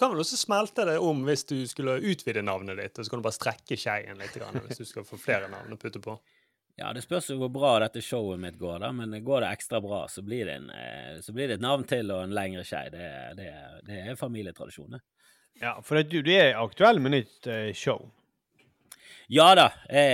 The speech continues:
Speaker 2: jeg sitter jo i garderoben på Ole Bull, som dere sikkert kjenner igjen, for her henger jo både Markus og Sturla. Arild er ikke med, men han er vel,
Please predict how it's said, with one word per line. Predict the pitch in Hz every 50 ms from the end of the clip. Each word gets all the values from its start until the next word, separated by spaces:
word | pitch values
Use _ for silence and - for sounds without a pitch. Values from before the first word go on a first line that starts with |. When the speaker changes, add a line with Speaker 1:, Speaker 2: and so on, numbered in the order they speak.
| 120 117 135
Speaker 2:
jeg | 147 139 -
sitter | - 165 156 _ - - 120 117
jo | 110 113
i | 117 131 135 120 113 110 107 107 107 104 104 104 104 101
garderoben | 107 107 107 107 95 110 113 107 110 120 120 117 123 110 98 -
på | - 92 85
Ole | 85 92 95 92
Bull, | 92 107 101 92 82 82 80
som | - - 85 87
dere | 90 90 92 92
sikkert | - - 92 90 90
kjenner | - 101 87 85 85 82
igjen, | 87 90 87 82 73 82 -
for | - 90 -
her | 98 92 87 -
henger | - 95 92 85 85 80 71
jo | 69 69 - 87 - _ _ _ _ _ _ _ _ _ _ _ -
både | 120 110 120 120 120 120
Markus | 117 113 107 - - - 90 - -
og | 90 92 85 82 -
Sturla. | - - 82 85 82 73 82 - - - -
Arild | - 101 104 110 120 117
er | 92 87
ikke | - - 90
med, | 92 85 78 80
men | 87 92
han | 104 110
er | 117 113 98
vel, | 95 95